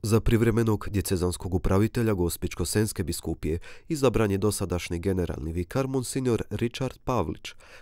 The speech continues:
koji je ujedno i župnik župu Znesenja Blažene Djevice Marije u Senju. Ovu odluku donio je Zbor savjetnika Gospićko-senske biskupije,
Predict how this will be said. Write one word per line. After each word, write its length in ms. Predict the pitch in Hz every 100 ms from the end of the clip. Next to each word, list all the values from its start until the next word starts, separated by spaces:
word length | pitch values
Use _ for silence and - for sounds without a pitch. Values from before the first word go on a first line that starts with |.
| -
koji 180 | 160 131
je 40 |
ujedno 220 | 110 98
i 120 | 76
župnik 460 | 78 104 113 156 139
župu 300 | 139 135 135
Znesenja 520 | 127 127 - 117 104
Blažene 460 | 95 98 90 92 90
Djevice 440 | 90 78 - -
Marije 380 | 82 92 107 123
u 100 | 120
Senju. 400 | - 85 53 - - - - - - - -
Ovu 260 | 117 92 95
odluku 320 | 101 117 127
donio 320 | 117 117 113
je 60 | 117
Zbor 300 | 95 117 95
savjetnika 600 | - 107 117 131 - 123
Gospićko-senske 920 | 104 104 110 95 104 - 123 98 -
biskupije, 580 | 82 - 92 - 82